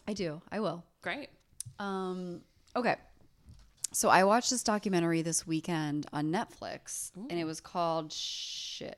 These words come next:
Speaker 1: Oh, I did write it down.
Speaker 2: It was called
Speaker 1: Survi-
Speaker 2: Shit?
Speaker 1: <laughs> No, it was called Surviving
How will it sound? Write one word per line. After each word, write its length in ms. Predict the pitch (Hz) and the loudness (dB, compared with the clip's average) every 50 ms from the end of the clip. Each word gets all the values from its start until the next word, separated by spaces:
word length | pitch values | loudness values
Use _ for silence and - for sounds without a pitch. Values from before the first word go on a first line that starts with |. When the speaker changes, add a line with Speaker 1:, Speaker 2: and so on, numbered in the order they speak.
| - | -4
Speaker 1:
Oh, 80 | - 202 | -2 0
I 80 | 202 190 | 0 0
did 160 | 190 185 165 | 0 0 0
write 140 | 160 151 139 | 0 0 -2
it 60 | 139 | -2
down. 160 | - 120 123 | -4 -4 0
Speaker 2:
It 60 | - | 2
was 100 | 262 - | 2 4
called 220 | - 339 339 302 233 | 8 8 8 8 8
Speaker 1:
Survi- 240 | 165 - - - | 6 6 6 6
Speaker 2:
Shit? 320 | - 202 175 196 311 427 - | 6 6 6 6 6 4 4
Speaker 1:
<laughs> 0 | |
No, 60 | 247 | 4
it 60 | 208 202 | 4 6
was 180 | 240 226 - | 6 4 4
called 320 | - - - 226 202 196 196 - - - - - - | 2 4 6 8 8 8 6 4 -6 -16 -18 -18 -14
Surviving 760 | - - - - 190 175 165 - 139 143 147 147 165 165 165 | -10 -6 -4 -2 -2 -2 -2 -2 -2 -2 -2 -2 -2 -4 -4